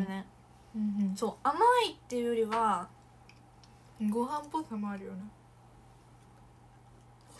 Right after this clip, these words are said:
Speaker 1: 朝食とかに食べれそうな感じがある。
Speaker 2: うんうん。
Speaker 1: 餅に近い。
Speaker 2: うん。
Speaker 1: うん。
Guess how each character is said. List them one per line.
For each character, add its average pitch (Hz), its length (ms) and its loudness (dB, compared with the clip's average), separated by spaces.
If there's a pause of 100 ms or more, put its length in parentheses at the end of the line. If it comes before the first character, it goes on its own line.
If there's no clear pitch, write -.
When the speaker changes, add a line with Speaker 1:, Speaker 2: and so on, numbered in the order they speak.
Speaker 1:
朝 339 200 -4
食 349 240 -6
と 294 120 -10
か 240 120 -4
に 190 100 -6
食 202 140 -8
べ 190 80 -4
れ 190 80 -6
そ 208 200 -6
う 190 60 -4
な 190 140 -6 (100)
感 196 120 -6
じ 226 300 4
が 208 80 4
あ - 20 4
る。 185 60 -2
Speaker 2:
う - 20 -4
ん 196 160 -8 (1600)
う 226 60 -2
ん。 247 40 2
Speaker 1:
餅 240 240 -4
に 359 160 -6
近 - 260 -8
い。 196 180 -8
Speaker 2:
う 226 40 -4
ん。 240 40 0
Speaker 1:
う 226 40 0
ん。 285 880 -4